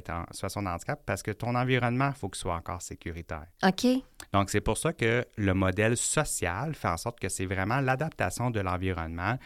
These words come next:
Speaker 1: en lien avec les incapacités de la personne fait en sorte qu'on est en situation de participation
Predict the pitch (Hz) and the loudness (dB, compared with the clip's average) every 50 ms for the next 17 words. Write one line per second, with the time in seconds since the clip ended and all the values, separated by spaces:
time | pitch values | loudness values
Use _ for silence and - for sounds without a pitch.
0 | - - - - _ _ _ - 110 101 92 90 90 90 90 107 135 147 143 113 | -14 -20 -20 -20 _ _ _ 0 2 4 4 4 4 2 0 0 0 2 2 2
1 | 98 - 95 87 90 85 80 - 78 - 82 80 - - 113 113 87 - 76 76 | 0 0 -2 -4 -2 -4 -6 -6 -8 -8 -8 -8 -4 -4 -2 0 0 -2 -2 -6
2 | - - 107 123 123 - 101 85 80 - - 127 - - 92 87 82 - 82 80 | -4 -4 -4 -4 -2 0 0 -2 0 0 -4 -6 -4 -4 -4 -4 -2 -4 -6 -6
3 | - - - - 95 101 - 87 85 - - - - - 82 76 76 - - 92 | -6 -8 -8 -8 -8 -6 -6 -8 -8 -8 -8 -10 -6 -6 -6 -6 -6 -6 -4 -6
4 | 85 - | -6 -6